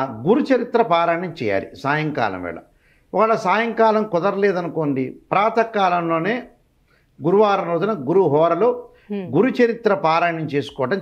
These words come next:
Speaker 1: చాలా మంచిది. అలానే సోమవారం రోజున ప్రత్యేకంగా శ్రీ పార్వతీదేవి యొక్క వల్లభాష్టక స్తోత్ర పారాయణం చేయాలి.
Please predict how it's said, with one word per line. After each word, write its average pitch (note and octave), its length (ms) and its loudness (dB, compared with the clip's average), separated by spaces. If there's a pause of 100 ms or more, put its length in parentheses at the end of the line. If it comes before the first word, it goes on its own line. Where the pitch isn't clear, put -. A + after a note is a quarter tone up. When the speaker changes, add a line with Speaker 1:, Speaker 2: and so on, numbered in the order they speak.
(100)
Speaker 1:
చాలా A#2+ 200 0
మంచిది. F2+ 400 -14 (640)
అలానే G#3+ 760 0 (380)
సోమవారం B3 720 0
రోజున G#3+ 260 4
ప్రత్యేకంగా F3+ 1120 -2 (400)
శ్రీ F#3 560 2
పార్వతీదేవి G3+ 920 2
యొక్క F3 220 -2 (760)
వల్లభాష్టక G#3 920 0
స్తోత్ర F3 500 -4
పారాయణం D3 480 0 (100)
చేయాలి. F#2+ 280 -4